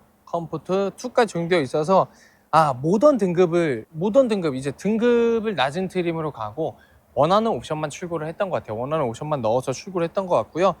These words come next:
그래서 지금 들어가 있는 옵션들 보니까 좋습니다. 네, 괜찮아요. 어, 스마트 크루즈 컨트롤 들어가 있고,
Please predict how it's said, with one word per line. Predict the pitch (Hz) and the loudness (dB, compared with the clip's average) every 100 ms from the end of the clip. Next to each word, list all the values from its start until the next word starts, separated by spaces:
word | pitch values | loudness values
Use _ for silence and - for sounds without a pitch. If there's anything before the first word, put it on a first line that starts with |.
| _ _ _ | _ _ _
그래서 | 180 185 | 2 2
지금 | 165 185 | 2 0
들어가 | 170 185 220 | 0 2 4
있는 | 202 180 | 4 0
옵션들 | - 214 208 | 0 0 0
보니까 | - 151 151 208 180 - - | 0 -4 6 8 8 4 -10
좋습니다. | - 139 165 113 101 - | -6 -4 -4 -4 -8 -8
네, | 110 | -8
괜찮아요. | 104 135 127 135 98 95 101 - _ | -6 -6 -4 -4 -4 -8 -14 -20 _
어, | 104 101 | -10 -10
스마트 | - - - 247 233 | -12 -10 -2 0 -2
크루즈 | 220 202 185 | -2 -4 -4
컨트롤 | 175 170 147 160 | -2 -4 -2 -4
들어가 | 143 139 139 135 | -2 -2 0 0
있고, | 107 - 151 143 135 113 | -4 -4 -2 -2 -2 -6